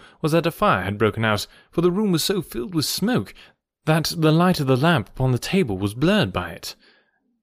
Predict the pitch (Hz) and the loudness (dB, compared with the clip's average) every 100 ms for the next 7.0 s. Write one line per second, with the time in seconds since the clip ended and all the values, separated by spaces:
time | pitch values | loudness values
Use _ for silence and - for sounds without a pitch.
0 | - 151 131 131 175 107 87 95 90 90 | -2 0 2 2 2 0 -2 -2 0 0
1 | 104 110 - - 151 147 180 170 113 101 | 0 -2 -8 -2 0 2 2 2 2 0
2 | 107 139 101 95 123 85 - - _ _ | 0 0 -2 0 0 -2 -6 -10 _ _
3 | - 165 151 160 135 - 156 160 147 123 | -2 0 2 -2 0 -2 -2 -2 -2 -4
4 | 117 143 135 120 113 - - 143 131 123 | -2 0 2 0 -2 -4 -2 0 2 0
5 | 117 - 147 - 120 117 120 95 85 92 | -2 0 2 0 -2 0 0 -2 -6 -8
6 | - - - 104 101 98 90 - 110 | -8 -6 -2 0 2 0 0 2 2